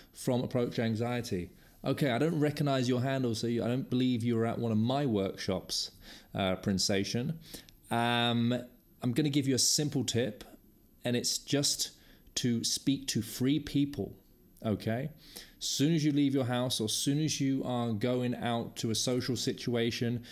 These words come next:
just speak to three people, right? Throw away interactions. It could be a compliment. It could be direction to the bathroom or the, uh, a certain destination in the environment that you're in. Why are you doing this? Because you wanna get yourself out of here and you wanna get yourself here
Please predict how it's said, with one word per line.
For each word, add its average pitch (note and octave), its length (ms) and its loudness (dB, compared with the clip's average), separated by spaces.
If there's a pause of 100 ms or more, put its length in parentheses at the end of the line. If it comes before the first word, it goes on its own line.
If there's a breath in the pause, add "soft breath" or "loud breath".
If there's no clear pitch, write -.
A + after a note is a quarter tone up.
(240 loud breath)
just B2+ 220 0
speak - 300 -2
to A#2 100 -2
three C3+ 360 -2
people, - 680 -4
right? A2 260 0
Throw F3 520 0
away F#3 320 2
interactions. C3 720 0
It - 80 -4
could - 180 0
be C#3+ 100 4
a C3+ 60 2
compliment. C#3+ 720 -2 (100)
It G#2 120 -6
could A#2+ 120 0
be A#2+ 80 2
direction B2+ 600 0
to B2 80 0
the A2+ 100 0
bathroom A2+ 720 0
or G2 80 0
the, G2+ 280 2 (440 loud breath)
uh, G#2 240 0
a A2+ 40 -2
certain A2+ 300 0
destination B2 720 0
in G#2 80 2
the G#2 80 4
environment A2+ 520 2
that G#2 40 2
you're G#2+ 160 2
in. G#2+ 240 0
Why C3+ 260 2
are D3+ 40 2
you C#3+ 200 2
doing C#3+ 340 2
this? - 440 -2 (300 loud breath)
Because A2 380 -2
you G#2+ 80 0
wanna A2+ 160 0
get A2 120 0
yourself A2 320 -2
out A2+ 160 0
of F#2+ 80 -4
here G2+ 540 0 (360 loud breath)
and G#2 120 -2
you G#2 80 0
wanna G2+ 140 0
get G#2 80 -2
yourself - 300 -4
here G2 440 -6